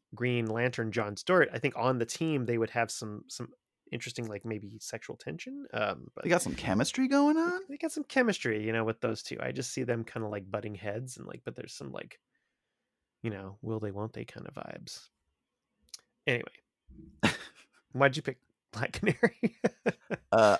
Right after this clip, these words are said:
Speaker 2: I, I love her power set. I think that she, she's, one, a skilled fighter, but two, she's, like, she has that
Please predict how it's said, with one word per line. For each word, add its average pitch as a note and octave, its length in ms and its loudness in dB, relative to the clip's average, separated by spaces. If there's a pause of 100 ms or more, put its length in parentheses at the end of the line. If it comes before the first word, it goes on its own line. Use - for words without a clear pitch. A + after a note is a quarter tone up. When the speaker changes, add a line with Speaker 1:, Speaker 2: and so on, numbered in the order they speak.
Speaker 2:
I, C3 260 12 (100)
I A#2+ 140 10
love A#2 300 8
her F#2 360 6 (380)
power G#2+ 260 8
set. C#2+ 280 2 (400)
I G2 180 8
think G#2+ 360 0
that G2 160 6
she, F#2+ 440 0
she's, - 240 -8 (100)
one, - 260 8
a G#2 40 4
skilled E2+ 300 0
fighter, E2+ 460 4 (500)
but G#2+ 280 8
two, A#2+ 300 6
she's, F#2+ 720 2 (640)
like, G#2 340 4
she A#2 220 4
has A#2 240 8
that A2 240 8